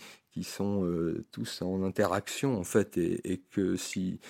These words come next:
une partie, euh, ne fonctionne plus, euh, tout le système, euh, est, est en danger, en fait. Euh,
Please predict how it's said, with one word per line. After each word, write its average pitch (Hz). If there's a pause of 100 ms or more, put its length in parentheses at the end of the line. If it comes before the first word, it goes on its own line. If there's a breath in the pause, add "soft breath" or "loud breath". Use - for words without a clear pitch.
(100)
une 131
partie, 127
euh, 110
ne 104
fonctionne 104
plus, 139
euh, 92
tout 131
le 123
système, 127
euh, 87 (320 loud breath)
est, -
est 95
en 95
danger, 117
en 95
fait. -
Euh, 90